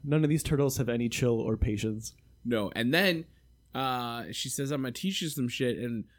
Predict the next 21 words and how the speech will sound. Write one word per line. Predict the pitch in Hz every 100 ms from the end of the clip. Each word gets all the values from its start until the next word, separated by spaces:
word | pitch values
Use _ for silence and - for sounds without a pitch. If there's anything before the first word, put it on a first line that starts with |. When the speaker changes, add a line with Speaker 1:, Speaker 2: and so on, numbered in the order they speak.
| _
Speaker 2:
Michelangelo | 131 127 127 139 143 123 113 110
s-, | - - 117 -
makes | 120 110 -
a | 113
joke | 104 113 107
about | 101 104 101 107
dipping | 117 117 110
in | 110 110 104 -
the | 101
chi | - 190 185
pool | 175 139 135 127 _ -
and | 123
then | 127
talks | - 139 131
about | 135 127
his | 120 -
turtle | 113 98 92
dick | 85 73 -
for | 90
a | 90
second. | 95 87 92 78